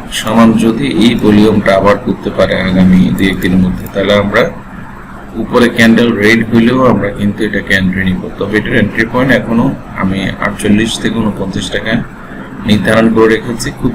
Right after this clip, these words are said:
কাছাকাছি জায়গায় আছে। এইসব জায়গায় আসলে আমরা এটাতে এন্ট্রি নিয়ে নিব। তারপর আলোচনা একটু কি থাক। ধন্যবাদ, সবাই ভালো থাকবেন।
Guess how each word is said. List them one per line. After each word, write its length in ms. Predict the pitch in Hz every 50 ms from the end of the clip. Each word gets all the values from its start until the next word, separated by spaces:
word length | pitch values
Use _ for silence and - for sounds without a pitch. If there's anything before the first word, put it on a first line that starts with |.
| - -
কাছাকাছি 520 | 95 95 - - 95 101 98 - - 92
জায়গায় 300 | 92 92 90 90 90 87
আছে। 220 | 87 - - 92
এইসব 280 | 92 92 - 104 98 -
জায়গায় 280 | - 101 98 101 98 95
আসলে 240 | - - - 110
আমরা 240 | 110 110 98 95 95
এটাতে 300 | 98 92 95 92 - 107
এন্ট্রি 360 | 104 101 92 90 - - 95
নিয়ে 160 | 92 92 - -
নিব। 220 | - - - - - - - - - - - - - - - - - - - - - - - - - - - - - -
তারপর 480 | 120 113 117 - 120 127 127 131 - 123
আলোচনা 360 | 117 120 - - - 127 123
একটু 200 | 117 - - 131
কি 120 | - 139
থাক। 260 | 135 - - - - - - - - - - - - -
ধন্যবাদ, 400 | 110 107 107 110 113 113 120 123
সবাই 240 | 123 - 120 113 110
ভালো 240 | 107 110 113 113 117
থাকবেন। 420 | 117 123 117 - - 135 139 147